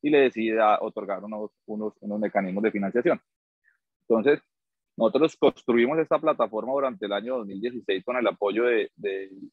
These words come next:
Ruta N y de Impulsa Colombia, con los recursos de fomento, eh, destinados de, de capital semilla para construir en prototipos de empresas que pudieran tener, eh, un, ciertos grados de innovación en, en, en los servicios que ofrecieran.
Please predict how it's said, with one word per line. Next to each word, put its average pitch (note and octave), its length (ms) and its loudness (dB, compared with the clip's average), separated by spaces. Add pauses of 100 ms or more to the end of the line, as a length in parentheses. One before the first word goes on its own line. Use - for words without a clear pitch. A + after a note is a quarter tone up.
Ruta A#2+ 440 4
N B2+ 360 2
y A2+ 80 0
de G#2+ 100 0
Impulsa G2+ 360 -6
Colombia, G2+ 420 -4
con G2+ 140 -10
los A2 100 0
recursos A2 340 -4
de A#2+ 120 0
fomento, F#2+ 540 -6 (720)
eh, G2+ 60 -10
destinados G2+ 460 2
de, A#2 120 2 (120)
de G2+ 180 0
capital F#2+ 420 -2
semilla A2+ 320 -2
para G#2 280 0
construir G2+ 480 -8
en A2 120 -8 (280)
prototipos A2+ 560 -4
de A#2 60 -4
empresas G#2 340 -6
que A2 100 -8
pudieran B2 340 0
tener, B2 360 2 (760)
eh, G2+ 400 -2 (260)
un, G#2+ 160 -8
ciertos A#2 400 0
grados A#2 280 4
de A#2+ 80 -4
innovación G#2+ 580 -8 (160)
en, A2 280 -12
en, G2 300 -10
en G2 160 -8
los G2 100 -2
servicios G2 380 0
que C3 100 2
ofrecieran. C3+ 460 4